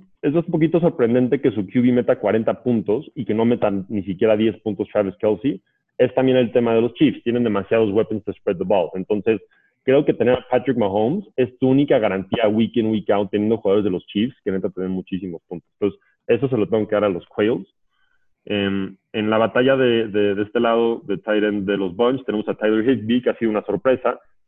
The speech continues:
Obviamente no puede seguir metiendo esos two T Ds a game, pero, pues, puede ser un top ten tight end muy sólido.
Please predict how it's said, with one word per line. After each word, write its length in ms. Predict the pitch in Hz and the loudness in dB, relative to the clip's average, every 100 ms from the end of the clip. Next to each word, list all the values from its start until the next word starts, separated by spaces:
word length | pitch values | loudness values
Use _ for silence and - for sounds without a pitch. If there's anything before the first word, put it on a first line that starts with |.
| - | 0
Obviamente 480 | 139 135 131 127 131 | 2 4 4 2 2
no 160 | 120 | 0
puede 240 | 123 120 107 | 2 2 2
seguir 180 | 107 | 0
metiendo 300 | 110 110 110 | 0 0 -2
esos 180 | 107 98 _ | -2 -8 _
two 120 | 113 104 - | -6 -4 -4
T 100 | 107 | -2
Ds 240 | 107 101 | 0 0
a 40 | 95 | 0
game, 400 | 95 101 131 170 | 0 0 -2 -2
pero, 240 | 113 98 | 0 0
pues, 160 | - - | -2 -6
puede 200 | 110 110 | 0 0
ser 120 | - | 0
un 280 | 101 101 92 _ | -2 -2 -4 _
top 280 | 113 104 92 - | -2 -2 -4 -2
ten 380 | 104 98 98 101 | 0 0 -4 -6
tight 180 | 104 95 | -2 0
end 120 | 95 | 0
muy 140 | 98 95 | -2 -4
sólido. 420 | 101 104 117 | -2 0 -2